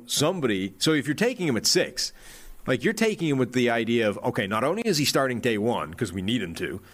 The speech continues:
but in the space of a few weeks of training camp, we are gonna get that away from him and teach him to operate within a pocket and get the ball out of his hands, like, kind of a second faster on average.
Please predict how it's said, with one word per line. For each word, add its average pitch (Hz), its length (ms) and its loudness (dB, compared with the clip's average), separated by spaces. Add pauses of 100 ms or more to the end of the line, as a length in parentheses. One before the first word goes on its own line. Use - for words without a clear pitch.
(480)
but 127 340 0
in 226 220 0
the 208 80 4
space 139 420 2
of 123 80 -2
a 123 80 4
few 160 240 2
weeks - 480 0
of 113 100 0
training 135 360 0
camp, 85 400 -4 (440)
we 135 140 4
are 151 80 2
gonna 139 140 0
get 110 260 -2
that 139 300 0
away 131 260 2
from 120 240 -2
him 95 300 -2 (340)
and 120 240 -2
teach 156 240 0
him 135 60 2
to 127 80 4
operate 127 400 2
within 120 240 2
a 117 40 0
pocket 123 360 0
and 101 80 -6
get 120 100 0
the 107 80 -8
ball 113 200 2
out 110 100 2
of 98 60 -4
his 95 100 -4
hands, 113 320 -2
like, 107 260 -2 (600)
kind 175 320 0
of 139 120 -2 (480)
a 139 60 0
second 147 640 2
faster 143 520 0
on 123 140 2
average. 151 540 0